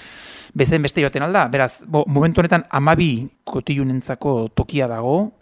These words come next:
eh, hamabi joare pare baditugulako, lortu dugu aurten, eh, orain arte sei genituen bikoiztu, eta lortu dugu hamabirentzako, eta horren baitan, noski, ateak irekiak daude parte hartu nahi duen eron hori, zeren eta hamabi joare pare, baina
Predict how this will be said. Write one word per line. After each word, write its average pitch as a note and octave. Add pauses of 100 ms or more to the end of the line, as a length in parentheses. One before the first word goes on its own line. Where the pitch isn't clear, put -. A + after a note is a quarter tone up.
(100)
eh, D#3+ (100)
hamabi B2 (340)
joare C3
pare C#3+
baditugulako, B2+
lortu C#3
dugu B2
aurten, D3
eh, D3
orain C3+
arte C3
sei C#3+
genituen C3
bikoiztu, C3+ (680)
eta C#3
lortu A#2+
dugu C3
hamabirentzako, B2+ (380)
eta C3+
horren B2+
baitan, B2+
noski, D3
ateak C#3
irekiak C3
daude B2+ (460)
parte C#3
hartu C3+
nahi C#3+
duen D3+
eron C#3
hori, D3+
zeren C3+
eta C3 (340)
hamabi D3
joare C#3
pare, D#3
baina C3